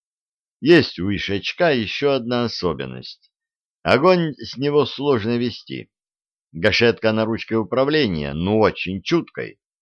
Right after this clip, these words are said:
Нажимаешь, вражина из прицела выскальзывает. В смысле, свой самолет рыскать начинает. Вообще-то все наши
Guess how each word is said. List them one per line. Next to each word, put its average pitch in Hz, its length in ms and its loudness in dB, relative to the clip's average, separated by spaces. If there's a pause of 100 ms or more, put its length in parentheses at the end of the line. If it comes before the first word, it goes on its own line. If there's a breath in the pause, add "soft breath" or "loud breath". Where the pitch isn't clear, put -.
(280)
Нажимаешь, 110 680 2 (340)
вражина 107 500 0
из 135 140 -2
прицела 82 540 -4
выскальзывает. 113 720 -2 (600)
В - 80 -14
смысле, 101 720 -2
свой 127 420 2
самолет 92 480 -2
рыскать 101 500 -4
начинает. 82 640 -4 (1080)
Вообще-то 131 600 2
все 131 200 -2
наши 120 540 -2